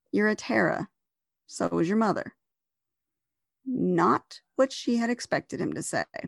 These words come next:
Not at all. Though she really hadn't had an idea of what he might say.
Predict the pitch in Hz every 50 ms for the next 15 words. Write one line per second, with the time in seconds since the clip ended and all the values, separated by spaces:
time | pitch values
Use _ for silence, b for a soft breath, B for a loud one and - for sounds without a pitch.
0 | - _ _ _ _ _ _ _ _ - - 185 185 185 190 196 208 214 226 196
1 | 185 - 65 - - _ _ _ _ _ _ _ _ _ _ _ _ _ - 196
2 | 190 185 185 - - _ _ _ _ _ - - - 190 202 208 185 180 233 -
3 | 196 196 190 190 196 185 170 165 143 - 190 - - 214 202 175 160 156 170 156
4 | 226 - - 180 185 208 262 - - - - - 98 73 71 - -